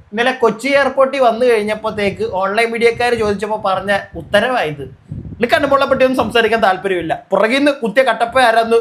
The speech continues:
നിങ്ങൾക്ക് വഴിയെ മനസ്സിലാക്കിക്കോളൂ" എന്നൊക്കെ, മനസ്സിലായിക്കോളൂ എന്നൊക്കെ. ഇവിടെ തന്നെ തീർന്നില്ലേ? ശൈത്യം എന്താണെന്നുള്ളത് ഇവിടെ തീർന്നില്ലേ? നീ കൂടുതലൊന്നും പറയണ്ടല്ലോ. അപ്പോ ബിഗ് ബോസ് സീസൺ സെവൻ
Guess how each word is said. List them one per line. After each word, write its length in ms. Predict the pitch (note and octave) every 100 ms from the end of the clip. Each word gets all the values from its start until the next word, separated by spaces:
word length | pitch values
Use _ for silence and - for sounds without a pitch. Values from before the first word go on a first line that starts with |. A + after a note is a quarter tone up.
| A3
നിങ്ങൾക്ക് 340 | G#3 G3+ A#3
വഴിയെ 280 | G#3 G3 G#3+
മനസ്സിലാക്കിക്കോളൂ" 800 | A3+ F#3+ F#3 A3+ G3 F#3 F3+ F3+
എന്നൊക്കെ, 220 | F3+ D3+
മനസ്സിലായിക്കോളൂ 760 | C#3+ F3+ F#3 G#3+ F#3 F#3+ G3 G3+
എന്നൊക്കെ. 300 | F#3+ D#3+ B2+ - _ _ _ _ _ _ _ _ -
ഇവിടെ 160 | C#4 B3+
തന്നെ 140 | D4 F4
തീർന്നില്ലേ? 580 | C#4+ D#4 E4 A#3 D3 - - - _ _ _ -
ശൈത്യം 440 | G3+ A3 G#3+ F#4+
എന്താണെന്നുള്ളത് 680 | F4 E4 E4 E4 D#4+ D#4 D#4+ E4 - -
ഇവിടെ 320 | A#3+ C#4+ D4 - - _ -
തീർന്നില്ലേ? 600 | C#4 C#4+ B3+ E3+ C3 - _ G#3
നീ 140 | C#4+
കൂടുതലൊന്നും 540 | D4 C#4 D#4 E4 E4+ F4
പറയണ്ടല്ലോ. 680 | D4+ D4+ D#4+ D4+ D4 D#4 - _ _ - -
അപ്പോ 300 | - D4+ B3+ -
ബിഗ് 160 | G#3+
ബോസ് 180 | G3+ C#4
സീസൺ 260 | C4 C4 C#4+
സെവൻ 260 | D4 C4+